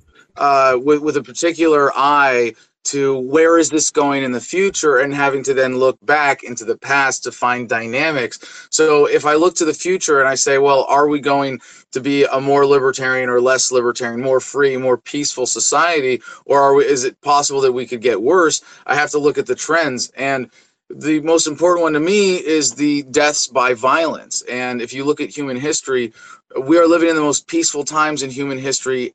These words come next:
uh, ever. And this is not my observation. This is academically demonstrated by Professor Steven Pinker at Harvard, who great, great, gave a great ted Talk on the subject and has written a number of books. And he proves beyond a shadow of a doubt that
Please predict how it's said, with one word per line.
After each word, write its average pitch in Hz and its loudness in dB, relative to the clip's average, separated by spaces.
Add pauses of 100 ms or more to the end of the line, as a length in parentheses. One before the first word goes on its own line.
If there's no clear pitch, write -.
uh, 131 -2 (200)
ever. 151 -2 (280)
And 147 -6
this 151 -2
is 165 -2
not 156 0
my 151 2
observation. 139 0
This 135 -2
is 135 -4
academically 139 -4
demonstrated 131 -2
by 123 0
Professor 123 -6
Steven 139 -8
Pinker 131 -6
at 127 -2
Harvard, 120 0 (340)
who 131 -8
great, 123 0
great, 123 2
gave 131 2
a 117 2
great 123 0
ted 127 -4
Talk 120 -2
on 117 -6
the 117 -6
subject 117 -2
and 113 -8
has 107 -8
written 120 -2
a - -4
number 123 -2
of 113 -4
books. - -6
And 147 -2
he 170 0
proves 196 2
beyond 147 0
a 139 -2
shadow 139 2
of 131 0
a 135 -4
doubt 156 2
that 147 0